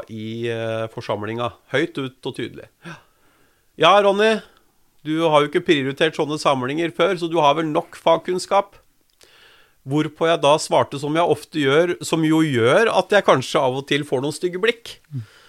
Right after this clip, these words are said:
Speaker 1: Og det er at nei, dette er det tredje traumekurset. Eh, dere reiser to dager til Farris bad med brune badekåper. Jeg har ikke råd til det. Beklager. Så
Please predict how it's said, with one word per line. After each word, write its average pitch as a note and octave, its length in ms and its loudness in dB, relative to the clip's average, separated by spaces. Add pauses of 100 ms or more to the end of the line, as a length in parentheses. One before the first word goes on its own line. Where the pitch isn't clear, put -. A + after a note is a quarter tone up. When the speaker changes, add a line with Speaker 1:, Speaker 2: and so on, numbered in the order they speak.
(140)
Speaker 1:
Og D3 120 -8
det D3+ 100 0
er D3 160 2
at D#3+ 140 -2
nei, G#3+ 380 2
dette E3+ 200 2
er D#3+ 120 4
det F#3+ 120 -4
tredje E3 400 0
traumekurset. D#3+ 720 0 (680)
Eh, D3 300 2
dere D3 460 4
reiser E3+ 500 2 (100)
to G3+ 320 -8
dager E3 360 4
til G3+ 120 -4
Farris F3 580 -2
bad G#3+ 380 2 (680)
med E3 280 0
brune E3+ 480 2
badekåper. D#3+ 800 2 (960)
Jeg F3+ 140 6
har C3+ 140 0
ikke F3 340 2
råd A#2+ 360 2
til G#3 100 -10
det. C4 120 -2 (1160)
Beklager. E3 600 2 (420)
Så - 220 4